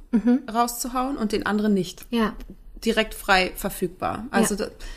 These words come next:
Speaker 2: würde mich auch interessieren.
Speaker 1: Total, ne?
Speaker 2: Ja.
Speaker 1: Also, aber ich meine, schön für uns auf jeden Fall, ne? Für alle, die jetzt bei Cruella kein Geld ausgeben wollten oder auch bei Raya damals nicht, können sie sich jetzt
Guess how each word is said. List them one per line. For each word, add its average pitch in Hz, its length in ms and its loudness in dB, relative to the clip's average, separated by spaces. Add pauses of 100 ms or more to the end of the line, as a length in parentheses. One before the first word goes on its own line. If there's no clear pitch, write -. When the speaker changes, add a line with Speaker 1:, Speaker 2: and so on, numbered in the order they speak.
(400)
Speaker 2:
würde 202 180 2
mich 233 180 -2
auch 220 80 0
interessieren. 180 500 -8
Speaker 1:
Total, 202 680 4
ne? 202 100 2
Speaker 2:
Ja. 247 180 2 (120)
Speaker 1:
Also, 196 600 0
aber 214 240 0 (240)
ich 240 100 4
meine, 254 220 8
schön 320 260 6
für 330 140 0
uns 359 260 2
auf - 160 -4
jeden 262 160 2
Fall, 262 320 2
ne? 262 100 2
Für 269 160 -4
alle, 240 160 4
die 240 120 -2
jetzt 240 180 2
bei 226 120 0
Cruella 226 320 -2
kein 262 260 2
Geld 254 260 2
ausgeben 220 400 2
wollten 247 400 4
oder 214 220 0
auch 196 60 -6
bei 214 100 -2
Raya 220 320 4
damals 214 320 0
nicht, 240 180 0
können 226 140 2
sie 208 80 0
sich 208 100 -2
jetzt 220 200 -4